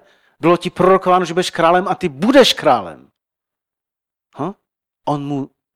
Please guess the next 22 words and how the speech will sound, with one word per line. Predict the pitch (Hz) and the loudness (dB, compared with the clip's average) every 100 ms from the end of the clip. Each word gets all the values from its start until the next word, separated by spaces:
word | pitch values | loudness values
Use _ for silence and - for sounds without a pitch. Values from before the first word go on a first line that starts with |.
| _ _ _ _ _ 139 | _ _ _ _ _ _
dával | 107 135 143 160 160 151 151 - _ _ _ | -8 -6 -4 -4 -4 -4 -8 -16 _ _ _
inspiraci | 165 160 - 156 147 - 139 | -10 -10 -10 -8 -8 -10 -18
k | - | -14
tomu, | 131 101 - | -14 -14 -18
aby | 113 104 | -16 -12
zůstal | 107 - 151 151 - - 127 120 _ | -12 -12 -10 -10 -12 -8 -8 -8 _
pevný | 143 135 120 92 - _ _ _ | -10 -8 -10 -16 -18 _ _ _
v | - | -12
tom, | 131 135 | -10 -10
co | - | -10
mu | 127 | -8
bylo | 127 123 | -6 -6
zaslíbeno. | 127 - 139 120 - - _ - - - - | -6 -8 -10 -10 -12 -18 _ -20 -20 -20 -10
On | 139 | -8
ho | 131 | -8
pozbuzoval | 147 151 147 160 160 160 151 | -8 -8 -8 -10 -6 -6 -8
v | 127 | -8
Bohu | 139 180 170 92 _ _ | -6 -4 -4 -8 _ _
a | 123 | -8
na | 135 | -8
té | - 139 | -6 -8
cestě, | - 151 - - 147 143 | -6 -10 -10 -10 -8 -8